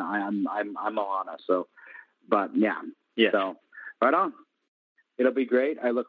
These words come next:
Speaker 1: forward to seeing you. I will be getting in touch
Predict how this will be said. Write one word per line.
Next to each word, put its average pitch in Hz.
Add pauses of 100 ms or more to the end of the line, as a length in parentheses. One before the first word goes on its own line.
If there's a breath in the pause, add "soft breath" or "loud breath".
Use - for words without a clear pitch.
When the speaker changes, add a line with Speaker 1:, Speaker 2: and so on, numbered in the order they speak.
Speaker 1:
forward 131
to 127
seeing 131
you. 143
I 117
will 117
be 117 (580 soft breath)
getting 143
in 127
touch 139